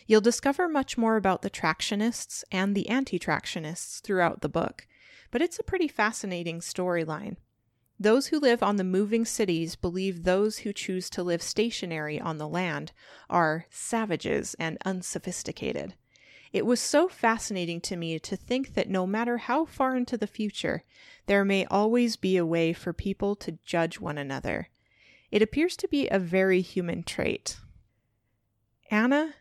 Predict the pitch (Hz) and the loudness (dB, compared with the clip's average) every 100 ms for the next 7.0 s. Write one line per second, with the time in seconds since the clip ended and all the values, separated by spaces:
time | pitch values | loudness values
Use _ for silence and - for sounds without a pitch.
0 | _ _ - 208 208 - 294 285 - 175 | _ _ -4 -2 -2 0 0 0 0 -2
1 | 175 180 175 185 196 214 240 - - - | 0 -2 -4 -2 2 2 0 -2 -10 -4
2 | 175 - - 170 - 180 - 175 - 170 | -4 -4 -4 -6 -6 -8 -6 -8 -4 -6
3 | 170 156 147 - - - - _ _ _ | -6 -6 -4 -4 -4 -16 -20 _ _ _
4 | - 202 240 311 - 294 320 320 320 311 | -4 0 2 0 -4 -4 -4 -2 -4 -2
5 | 269 240 226 - 185 170 190 190 196 - | 0 0 0 0 -4 0 0 2 0 -2
6 | 175 - 170 165 160 165 160 - - - | -4 -4 -4 -4 -4 -6 -6 -6 -8 -8